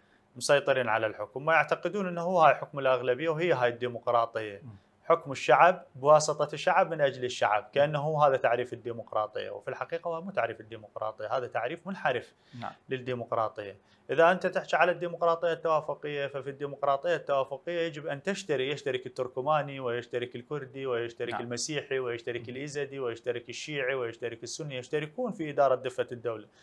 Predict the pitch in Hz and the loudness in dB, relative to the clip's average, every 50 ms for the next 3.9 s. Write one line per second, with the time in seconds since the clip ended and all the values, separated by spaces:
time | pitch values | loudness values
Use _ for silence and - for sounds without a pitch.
0 | - - - - - 107 - 143 151 151 180 190 202 202 208 190 185 - - - | -20 -20 -20 -20 -20 -4 0 4 6 8 8 6 6 4 0 -4 -4 0 2 2
1 | 202 175 196 180 - 175 190 185 185 175 165 180 175 170 156 185 180 175 170 165 | 4 4 4 2 4 4 4 4 4 4 4 2 2 2 0 -2 -2 0 0 0
2 | 160 156 165 165 165 151 175 175 170 196 185 - - 156 147 143 135 127 - 123 | 2 2 2 2 4 6 6 4 4 4 0 -2 0 0 0 0 -2 -2 0 0
3 | 117 - 135 131 139 156 151 143 131 - 165 190 175 160 160 151 135 123 113 | 4 6 4 4 6 4 0 -2 -2 -2 -2 -2 -2 -2 -2 -2 -2 -4 -6